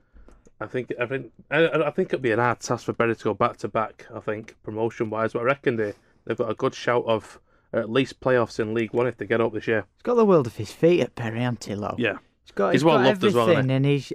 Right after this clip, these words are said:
Speaker 2: yeah, everyone loves him, well loved by the fans, knows the club inside out. I think it'd be a bit silly for him to go.
Speaker 1: Yeah.
Speaker 2: Of, you
Speaker 1: The
Speaker 2: don't
Speaker 1: only,
Speaker 2: know
Speaker 1: the only
Speaker 2: what goes on
Speaker 1: the
Speaker 2: behind
Speaker 1: only
Speaker 2: closed
Speaker 1: thing that you
Speaker 2: doors, I
Speaker 1: can sort of
Speaker 2: suppose.
Speaker 1: see is that it's a step up, but obviously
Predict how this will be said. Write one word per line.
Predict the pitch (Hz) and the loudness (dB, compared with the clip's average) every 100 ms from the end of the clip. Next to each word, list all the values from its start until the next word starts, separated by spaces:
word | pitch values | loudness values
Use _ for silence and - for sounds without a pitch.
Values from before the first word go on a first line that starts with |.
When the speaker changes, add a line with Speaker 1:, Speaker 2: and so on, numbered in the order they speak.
| - | -12
Speaker 2:
yeah, | - 165 | 2 4
everyone | 160 160 156 147 | 4 4 2 4
loves | 147 135 | 2 2
him, | 151 | 2
well | 147 160 | 4 4
loved | 156 143 | 4 2
by | 151 147 | 2 2
the | 139 | 0
fans, | - 151 143 147 151 139 - _ _ _ - | 0 0 2 0 -2 -4 -12 _ _ _ 0
knows | 156 151 | 2 2
the | 151 | -2
club | - 151 | 0 2
inside | 147 147 - 147 143 147 | 2 0 0 2 2 4
out. | 143 143 | 4 4
I | 220 | 2
think | - 285 214 | 0 0 0
it'd | 180 | 2
be | 143 | 0
a | |
bit | 131 - | 0 -4
silly | - 180 247 | -4 -2 -2
for | 302 | -2
him | 277 | -6
to | - 233 | -4 -4
go. | 185 135 - _ _ - | 0 -2 -4 _ _ -20
Speaker 1:
Yeah. | 98 _ - | -20 _ -2
Speaker 2:
Of, | 196 156 _ - - - _ | -2 -2 _ -20 -20 -20 _
you | 143 | -10
Speaker 1:
The | 117 | 2
Speaker 2:
don't | 139 | 2
Speaker 1:
only, | 180 143 | 4 4
Speaker 2:
know | |
Speaker 1:
the | 175 | 4
only | 180 | 4
Speaker 2:
what | 156 139 | 4 0
goes | 147 139 | -2 -4
on | 147 | -4
Speaker 1:
the | 143 | 0
Speaker 2:
behind | 170 | 4
Speaker 1:
only | 175 | 4
Speaker 2:
closed | 160 170 | 4 4
Speaker 1:
thing | 165 | 4
that | 165 | 4
you | 202 | 2
Speaker 2:
doors, | 165 | 2
I | |
Speaker 1:
can | 151 | 2
sort | 156 120 | 2 0
of | - | 2
Speaker 2:
suppose. | 151 | 2
Speaker 1:
see | 120 | 4
is | 104 | 2
that | 113 110 - - - _ _ _ _ _ - | 2 0 -2 -20 -20 _ _ _ _ _ -10
it's | 113 131 | -6 -4
a | |
step | - - 117 - | -2 0 0 0
up, | - - - _ _ _ _ _ _ _ | -2 -4 -20 _ _ _ _ _ _ _
but | - | -6
obviously | 110 131 135 - 110 | -2 -2 -2 0 -2